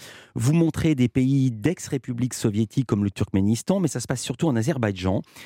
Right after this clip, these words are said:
Et c'est également, ce qui m'a passionné, c'est également un sujet média. Tout part de la mort d'un journaliste, il s'appelle Elmar Husenov, il est tué de cinq balles dans la bouche, et il y a une journaliste qui est là, Khadija Ismailova, qui dit que c'est sa mort qui déclenche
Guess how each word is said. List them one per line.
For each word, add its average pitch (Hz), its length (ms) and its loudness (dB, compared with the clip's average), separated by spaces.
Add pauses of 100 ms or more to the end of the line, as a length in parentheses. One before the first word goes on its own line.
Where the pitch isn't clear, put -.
(100)
Et 120 80 2
c'est 175 240 0
également, 165 480 0
ce - 100 -10
qui 120 120 -2
m'a 110 100 2
passionné, 135 460 0
c'est - 160 -2
également 139 340 2
un 120 80 0
sujet 143 600 0
média. 123 520 2 (380)
Tout 226 100 2
part 180 320 0
de 123 80 -2
la 117 160 0
mort 131 240 0
d'un 98 120 -2
journaliste, 107 600 0
il 110 60 0
s'appelle 104 380 0 (100)
Elmar 123 440 0
Husenov, 117 640 -2 (320)
il 107 140 2
est 113 100 0
tué 113 140 0
de - 80 -14
cinq 151 320 0
balles 123 200 -2
dans 98 120 -4
la 95 120 0
bouche, 147 460 -2
et 113 60 -2
il 123 80 0
y 220 80 4
a - 20 4
une 226 100 2
journaliste 117 440 0
qui 95 100 -2
est 90 60 2
là, 98 160 0 (480)
Khadija 139 520 -2 (140)
Ismailova, 117 800 0 (320)
qui 117 140 -2
dit 143 120 0
que - 60 -12
c'est 110 100 0
sa 101 220 -2
mort 131 420 0
qui - 140 -14
déclenche 117 680 -2